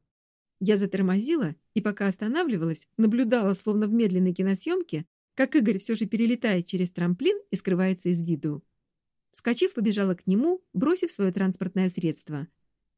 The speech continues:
Домчавшись, охнула. Морозов поднимался на ноги, весь в снегу и крошках льда. «Как ты? Ничего не сломал? Не ушиб? Что-то болит?»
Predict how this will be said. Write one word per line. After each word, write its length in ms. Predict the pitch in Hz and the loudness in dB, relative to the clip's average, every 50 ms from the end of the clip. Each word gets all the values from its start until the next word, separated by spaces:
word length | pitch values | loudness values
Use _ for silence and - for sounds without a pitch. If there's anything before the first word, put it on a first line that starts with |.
| _ _ _ _ - | _ _ _ _ -2
Домчавшись, 760 | 185 190 185 185 180 - 330 370 370 - - 320 302 - _ _ _ - | 0 0 2 0 0 0 -2 -4 -4 -4 -4 -4 -4 -6 _ _ _ 0
охнула. 540 | 190 175 - - - 165 160 160 156 165 - _ _ _ _ _ _ _ _ _ _ _ | 2 2 2 0 -2 -2 -2 -2 -2 -4 -8 _ _ _ _ _ _ _ _ _ _ _
Морозов 420 | 190 196 202 214 214 185 190 175 - | 2 2 4 4 4 2 0 -2 -2
поднимался 520 | 185 175 190 202 208 208 196 185 - 180 196 | 0 2 2 4 4 2 0 0 0 0 -2
на 140 | 240 311 | 0 0
ноги, 380 | 302 247 196 175 170 160 165 - - | 0 0 0 0 0 -2 -4 -4 -2
весь 340 | 202 180 240 226 - - - | 0 2 2 2 0 -2 -6
в 60 | - | -6
снегу 400 | - 185 170 170 190 220 330 381 | -2 0 0 2 2 2 0 0
и 200 | - _ - 220 | -2 _ -6 -4
крошках 500 | - 208 180 185 180 - - 180 - - | 0 2 2 0 0 -2 -4 -4 -2 0
льда. 460 | 185 170 160 160 156 143 151 170 165 _ _ _ _ _ _ _ _ _ _ _ _ _ _ _ - | 0 0 0 0 -2 -2 -4 -8 -10 _ _ _ _ _ _ _ _ _ _ _ _ _ _ _ 0
«Как 220 | 381 370 330 - | 2 2 2 0
ты? 260 | - - 180 147 - _ _ _ - | 0 -2 -2 -2 -2 _ _ _ 0
Ничего 320 | 294 330 330 - 370 427 440 | 2 2 2 2 0 0 0
не 100 | 415 349 | 0 0
сломал? 520 | - 254 262 262 277 330 370 403 403 403 - _ _ - | 0 -2 -2 0 2 2 0 0 -2 -6 -10 _ _ 2
Не 140 | 254 294 | 4 4
ушиб? 400 | 320 302 - - 403 440 453 - _ _ _ _ _ _ | 4 4 2 2 2 0 0 -2 _ _ _ _ _ _
Что-то 300 | - - 320 330 - - | -8 -4 -2 -2 0 2
болит?» 400 | 262 302 320 370 440 480 - | 2 2 4 4 2 2 2